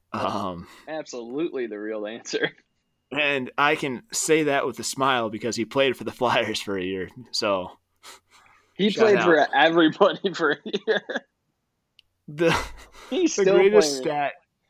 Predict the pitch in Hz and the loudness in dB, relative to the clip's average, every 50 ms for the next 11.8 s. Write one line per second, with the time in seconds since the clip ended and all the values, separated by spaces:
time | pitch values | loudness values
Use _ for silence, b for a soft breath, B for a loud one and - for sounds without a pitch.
0 | _ _ _ _ _ _ _ _ _ - 196 185 185 180 - - 185 165 160 143 | _ _ _ _ _ _ _ _ _ 2 4 4 6 4 4 2 4 4 6 4
1 | 139 139 143 139 131 143 143 147 139 - - 139 135 135 135 - - 135 123 113 | 4 0 -2 -2 -2 2 2 2 2 4 2 2 4 4 2 2 2 2 2 2
2 | - - 117 113 120 117 143 139 139 143 143 - - _ _ - 127 139 139 135 | 0 0 0 0 0 2 4 4 4 4 2 0 -6 _ _ 2 2 2 2 0
3 | - - 120 123 123 127 131 123 - 123 120 120 113 - - 113 113 113 117 117 | -4 -2 -2 0 2 0 0 0 2 2 2 2 0 -2 -2 0 0 2 2 2
4 | 120 120 120 98 107 107 101 101 107 107 104 107 110 110 117 113 110 101 101 98 | 2 0 0 0 0 -2 -2 0 0 2 2 2 2 0 0 0 0 0 -2 -4
5 | 95 92 _ - 113 110 104 - 110 107 104 101 - - - - _ _ _ 110 | -4 -6 _ -4 -4 -4 -2 -2 -2 -2 -2 -2 -2 -4 -6 -8 _ _ _ -8
6 | 110 92 85 80 92 95 - - - 71 85 87 - - - - _ - _ _ | -6 -6 -6 -6 -4 -4 -6 -6 -10 -12 -10 -6 -6 -6 -6 -6 _ -14 _ _
7 | _ _ _ _ - B B B B B B _ _ 392 120 117 - 131 139 139 | _ _ _ _ -20 B B B B B B _ _ -8 -8 -6 -2 -2 -2 -2
8 | 135 131 135 135 135 127 127 117 113 120 120 117 117 110 107 104 - - 120 117 | -4 -6 -8 -6 -6 -4 -4 0 0 2 2 2 2 0 0 -2 -4 -4 -2 -2
9 | 117 117 110 - 117 110 110 113 117 120 120 123 127 123 117 104 107 104 98 - | -2 -2 -4 -4 -2 -2 0 2 2 2 4 4 2 2 0 -4 -6 -8 -4 -4
10 | 117 113 - 113 107 98 101 98 - - 104 104 101 98 98 98 98 92 90 90 | -4 -4 -2 -4 -6 -6 -6 -6 -4 -2 0 0 0 0 0 -2 -2 -4 -6 -6
11 | 87 - - 92 92 87 80 80 80 _ 82 71 69 - - - | -6 -8 -8 -6 -6 -6 -6 -6 -6 _ -6 -6 -6 -8 -10 -14